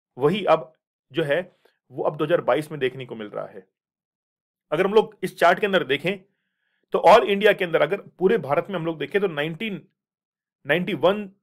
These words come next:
के बाद में थ्री पॉइंट फ़ोर जो है वो फर्टिलिटी रेट रही है, लेकिन अब दो हज़ार इक्कीस की बात करें तो फर्टिलिटी रेट जो है वो दो प्रतिशत तक आ गई है। ठीक है, अब हम लोग अगर रूरल और, रूरल और अर्बन सेक्टर में भी बात करें तो आप लोग देख सकते हैं अभी वर्तमान में टू पॉइंट वन है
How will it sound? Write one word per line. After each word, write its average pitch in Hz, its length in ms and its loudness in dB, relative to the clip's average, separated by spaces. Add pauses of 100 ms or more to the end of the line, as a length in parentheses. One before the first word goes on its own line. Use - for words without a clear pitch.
(640)
के 185 80 6
बाद 170 280 6
में 117 200 -10 (340)
थ्री 208 120 0
पॉइंट 214 400 -2 (280)
फ़ोर 226 260 4
जो 202 120 -6
है 147 180 -2 (460)
वो 175 100 4
फर्टिलिटी 208 460 2
रेट 185 260 0
रही 175 200 -2
है, 156 280 -4 (420)
लेकिन 156 180 -4
अब 175 100 -4
दो 175 80 -2
हज़ार 185 220 2
इक्कीस 190 280 -8
की 196 100 -6
बात 143 200 0
करें 135 220 -4 (340)
तो 156 40 -18
फर्टिलिटी 185 440 2
रेट 170 200 -2
जो 165 100 -4
है 160 120 -2 (400)
वो 151 100 -4
दो 180 180 4
प्रतिशत 156 440 -6
तक 143 100 -6
आ 113 100 -2
गई 113 180 -10
है। 101 200 -20 (640)
ठीक 170 140 -6
है, 190 120 -6 (1160)
अब 214 100 8
हम 208 160 0
लोग 233 200 4
अगर - 300 2
रूरल 190 360 2
और, 190 280 2
रूरल 202 340 2
और 196 140 6
अर्बन 160 320 2
सेक्टर 180 260 -4
में 196 80 -8
भी 196 120 -4
बात 160 220 0
करें 156 280 -2
तो - 140 -4
आप 156 100 0
लोग 151 140 -6
देख 151 160 -4
सकते - 260 -6
हैं 165 220 -8
अभी 139 200 -6
वर्तमान 156 420 -2
में 160 160 -10
टू 151 140 -6
पॉइंट 143 260 -6
वन 139 220 -4
है 151 240 -10